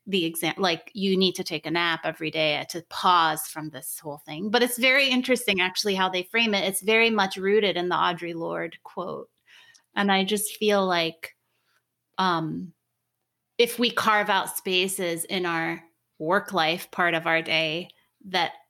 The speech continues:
is bringing our life back into <laughs> our non-work life back into the space, that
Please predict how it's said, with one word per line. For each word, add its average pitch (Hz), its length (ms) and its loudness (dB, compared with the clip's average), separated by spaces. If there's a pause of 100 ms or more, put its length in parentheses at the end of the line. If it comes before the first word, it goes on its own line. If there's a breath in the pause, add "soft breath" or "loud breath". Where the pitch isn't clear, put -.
(160)
is 180 380 -2
bringing 180 640 -2
our 160 320 -2
life 208 500 -4
back 165 300 -2
into 220 560 0
<laughs> - 80 -8
our 226 180 2
non-work 226 560 2
life 190 380 -2
back 202 320 0
into 214 240 -6
the 165 140 -10
space, 202 920 -2 (600 loud breath)
that 214 400 0